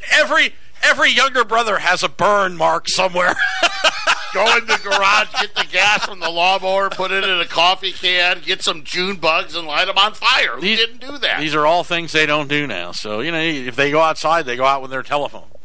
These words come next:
Speaker 1: So, so I don't know. These are all things. I, I, can you put the genie back in the bottle? Can you unlearn all this? I don't think you can.
Speaker 2: I don't think so.
Speaker 1: Was this part of the, uh,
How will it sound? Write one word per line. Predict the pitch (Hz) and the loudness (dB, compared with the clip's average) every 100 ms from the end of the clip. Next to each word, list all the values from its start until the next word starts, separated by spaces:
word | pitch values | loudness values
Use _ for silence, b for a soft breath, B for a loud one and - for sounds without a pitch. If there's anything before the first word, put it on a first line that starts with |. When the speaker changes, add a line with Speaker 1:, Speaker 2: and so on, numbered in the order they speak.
| - | -12
Speaker 1:
So, | - 101 98 123 - b b b b b b b | -12 -10 -10 -10 -12 b b b b b b b
so | - | 2
I | 185 | 4
don't | 247 269 | 4 4
know. | 311 208 | 2 2
These | 170 | -2
are | 170 175 | 0 2
all | 247 | 2
things. | 254 277 285 | 2 -2 -2
I, | 156 160 | -2 -2
I, | - 160 | 0 0
can | 180 185 | 0 -2
you | 180 | 2
put | 240 | 0
the | 226 | 0
genie | 180 214 247 | 0 2 2
back | 202 196 214 | 2 2 2
in | 214 | 0
the | 196 | 0
bottle? | 156 185 214 | 2 2 2
Can | 165 156 | -2 -2
you | 151 | 0
unlearn | 170 202 185 214 247 | 0 2 2 4 4
all | 247 | 2
this? | 233 285 - - | 2 0 -2 -2
I | 202 311 | 2 4
don't | 330 | 2
think | 226 220 | 0 -8
you | 170 | -10
can. | 147 143 117 | -12 -10 -8
Speaker 2:
I | |
don't | 110 104 | -10 -12
think | 104 101 | -14 -12
so. | - 73 - - - - - | -14 -14 -14 -14 -14 -12 -8
Speaker 1:
Was | 160 147 | -6 -4
this | 202 208 | -2 -2
part | 156 196 214 | 2 4 4
of | 185 | 0
the, | 165 165 160 | -2 -2 0
uh, | 160 151 | 2 2